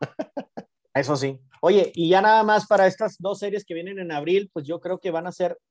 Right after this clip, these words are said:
Speaker 2: de series contra, de Dyers contra Padres, se enfrentan siete veces en, en, en el mes. Entonces, yo sí creo que a-,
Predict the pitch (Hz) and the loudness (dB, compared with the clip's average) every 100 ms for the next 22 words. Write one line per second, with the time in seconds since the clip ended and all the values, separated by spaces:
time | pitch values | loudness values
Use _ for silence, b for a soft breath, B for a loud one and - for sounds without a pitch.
0 | _ - 135 170 165 180 175 151 139 123 | _ -12 -8 -4 -4 -6 -8 -6 -8 -4
1 | 127 135 185 185 165 127 - 185 196 143 | -4 -4 -4 -6 -12 -8 -6 -6 -6 -12
2 | - 156 185 170 - 180 196 180 180 190 | -12 -10 -8 -8 -8 -6 -6 -6 -6 -10
3 | - _ 160 131 127 131 123 120 - 135 | -16 _ -14 -12 -12 -14 -16 -16 -18 -16
4 | 123 117 127 208 214 _ _ _ _ 127 | -14 -10 -8 -8 -10 _ _ _ _ -18
5 | 127 143 147 180 165 - _ _ _ _ | -10 -10 -4 -4 -6 -10 _ _ _ _
6 | 120 117 160 180 190 190 190 - - 170 | -14 -2 2 4 2 0 -8 -12 -10 -10
7 | 160 147 139 | -10 -12 -12